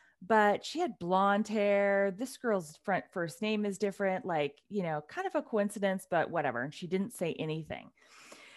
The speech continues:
Well, Wynn was really kind of charismatic and she was talented, but she also had this woman that would, like, come along with her, kind of like her handler, like she's some big wig, you know,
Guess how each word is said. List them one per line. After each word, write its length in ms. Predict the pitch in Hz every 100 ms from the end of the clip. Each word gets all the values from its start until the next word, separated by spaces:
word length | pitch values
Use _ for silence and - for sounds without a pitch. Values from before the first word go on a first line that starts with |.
| - - -
Well, 340 | 269 262 247
Wynn 680 | 233 330 392 202 165 170 180
was 220 | - 208 190
really 200 | 190 220
kind 200 | - 262
of 80 | 269
charismatic 760 | - 330 330 294 202 185 180 180
and 120 | 196
she 100 | -
was 160 | 247 285
talented, 720 | 226 175 160 160 160 156 156
but 200 | 180 208
she 180 | - - -
also 420 | - 392 - 403
had 380 | - 190 160 165
this 220 | 185 -
woman 640 | 269 403 190 143 143 220 - _ _ _ -
that 180 | 226 220
would, 280 | 247 226 -
like, 480 | 214 180 160 - _ _ _ _ -
come 220 | - 220
along 340 | 226 302 403 277
with 180 | 156 -
her, 320 | - - -
kind 220 | - 196
of 140 | 240 -
like 160 | 165 -
her 180 | - 208
handler, 640 | - 349 415 277 143 78
like 200 | 82 143
she's 240 | - 220 208
some 280 | - 196 196
big 260 | 160 170
wig, 280 | 151 165 170
you 160 | - 175
know, 240 | 160 151